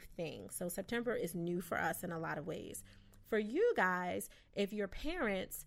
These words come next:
September is the beginning of a school year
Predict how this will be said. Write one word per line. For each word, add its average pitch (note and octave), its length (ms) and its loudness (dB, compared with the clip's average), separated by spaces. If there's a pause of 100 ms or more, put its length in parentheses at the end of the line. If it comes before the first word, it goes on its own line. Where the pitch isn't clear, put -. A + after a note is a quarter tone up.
(140)
September B3+ 560 0
is G3 220 2
the G3+ 100 4
beginning F#3 640 2
of F3 380 -2
a G#3 80 0
school B3+ 400 -2
year A#1+ 460 -6